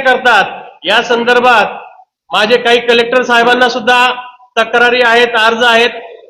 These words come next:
त्यांची जर तयारी असेल मुख्याधिकाऱ्यांची, आजचा हा विषय संपला तर त्यांना मी भर चौकात सुद्धा उत्तर द्यायला तयार आहे किंवा त्यांनी त्यांच्या नगरपालिकेत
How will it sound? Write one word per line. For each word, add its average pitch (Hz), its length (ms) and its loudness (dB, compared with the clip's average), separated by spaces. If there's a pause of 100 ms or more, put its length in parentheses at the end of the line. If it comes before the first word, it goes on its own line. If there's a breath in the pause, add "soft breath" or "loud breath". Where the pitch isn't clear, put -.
(300)
त्यांची 233 340 -2
जर 247 260 2
तयारी 247 280 4
असेल 240 260 0
मुख्याधिकाऱ्यांची, 233 1120 0 (220)
आजचा 214 360 -2
हा 220 200 0
विषय 226 280 -2
संपला 226 520 0 (480)
तर 202 40 -10
त्यांना 233 380 -2
मी 247 160 -2
भर 214 320 2
चौकात 240 420 2
सुद्धा 240 260 -2
उत्तर 233 360 2
द्यायला 233 300 2 (120)
तयार 233 240 2
आहे 202 240 0
किंवा - 580 -8
त्यांनी 226 260 0
त्यांच्या 240 340 0
नगरपालिकेत 247 800 0